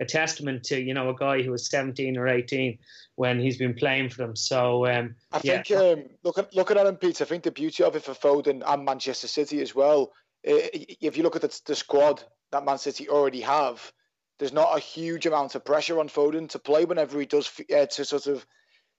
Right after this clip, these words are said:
Speaker 2: um, hit the ground running and be the star man every week. He can be slowly sort of eased into the games at Man City.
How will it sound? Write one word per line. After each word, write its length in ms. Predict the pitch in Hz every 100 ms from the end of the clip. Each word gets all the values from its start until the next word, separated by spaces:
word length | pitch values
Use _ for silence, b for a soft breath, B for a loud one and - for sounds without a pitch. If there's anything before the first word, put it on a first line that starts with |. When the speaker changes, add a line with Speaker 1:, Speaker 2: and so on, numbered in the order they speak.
| -
Speaker 2:
um, 440 | 135 139 135 131 -
hit 200 | 151 156
the 60 | 170
ground 320 | 160 139 139
running 280 | 147 156 147
and 360 | 127 127 131
be 120 | 143
the 80 | 139
star 280 | - 143 131
man 200 | 139 147
every 200 | 135 127
week. 240 | 120 151
He 100 | 147
can 120 | - 131
be 100 | 135
slowly 500 | - 151 151 156 151
sort 360 | - 139 127
of 140 | 127 - 131 -
eased 380 | 147 143 131 143
into 240 | 135 120
the 100 | 127
games 360 | 120 123 151 147
at 100 | 156
Man 180 | 147 147
City. 380 | 160 165 170